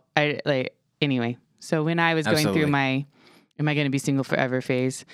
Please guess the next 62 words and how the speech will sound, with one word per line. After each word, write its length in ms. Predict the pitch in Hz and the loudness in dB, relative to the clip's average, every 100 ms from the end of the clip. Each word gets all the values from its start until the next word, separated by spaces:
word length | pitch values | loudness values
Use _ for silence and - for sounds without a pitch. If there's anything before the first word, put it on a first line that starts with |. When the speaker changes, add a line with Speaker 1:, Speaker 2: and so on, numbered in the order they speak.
| - - - | -20 -10 -4
Speaker 1:
I 60 | |
was 140 | 139 143 | -2 -2
like, 200 | 139 - | -2 0
"You 80 | |
know 80 | 311 | 0
what? 220 | 381 403 - | 0 -2 -2
I 140 | 208 262 | -2 0
have 320 | 277 294 277 | 0 0 0
all 240 | 233 233 | 0 0
these 200 | 233 220 180 | 0 -2 0
beautiful 500 | 190 196 196 208 196 | 0 0 0 -2 -2
friends 460 | 196 185 170 - | 0 0 -2 -2
who 340 | 180 160 156 151 | -2 0 0 0
will 180 | 151 | 0
hold 220 | 143 147 147 | 0 0 0
me 400 | 143 139 143 214 - | -2 -2 -4 -8 -6
through 140 | 151 135 | -2 0
my 180 | 131 | 0
life." 400 | 131 127 127 - - | 0 0 -2 -8 -6
And 180 | 131 131 | -2 0
Speaker 2:
That 160 | 135 127 | 2 2
can 320 | 135 123 120 107 | 2 0 -4 -6
be 460 | 110 127 143 139 135 - - | 0 2 4 2 0 -8 -4
Speaker 1:
Yeah. 180 | 180 147 | 0 2
Speaker 2:
the 60 | 117 | 2
picture 300 | 143 117 120 | 0 0 0
relationship 460 | 107 101 107 101 - | 2 0 -2 -4 -2
to 80 | 101 | 0
be 160 | 113 | 0
full. 220 | - 131 | 0 -2
'Cause 260 | - - 156 | 0 -2 2
the, 60 | 220 | 2
Speaker 1:
Yeah. 160 | 143 - - | 0 -4 -10
Speaker 2:
the 60 | - | -2
point 240 | 208 202 | 2 2
of, 100 | 123 | 2
the, 400 | 135 127 117 107 | 2 2 2 0
the 120 | 123 | -2
thing 180 | 123 180 | 0 2
that 100 | 143 | 4
I've 200 | 127 113 | 2 2
always 360 | 110 113 110 98 | 2 4 2 0
brought 280 | 110 101 104 | 0 2 2
up 180 | 101 | 2
with 180 | 98 90 | -2 -4
the 80 | 95 | -2
marriage 380 | 101 110 98 95 | 0 0 0 0
is 260 | 90 90 | -2 -4
fully 280 | - 131 127 | -4 -2 0
known, 240 | 117 107 101 | 0 0 0
fully 240 | 110 98 | 0 0
loved, 320 | 92 85 82 | 0 0 -2
loved 260 | 104 110 107 | 0 0 0
in 100 | 101 | -2
spite 220 | 104 101 | 0 0
of 60 | 95 | 0
my 100 | 90 | -2
weaknesses 420 | 82 - - 92 | -4 -6 -8 -6
and 80 | 90 | -4
my 80 | 80 | -2
Speaker 1:
Yeah. 100 | 87 | -2
Speaker 2:
flaws. 340 | 73 60 | -2 -4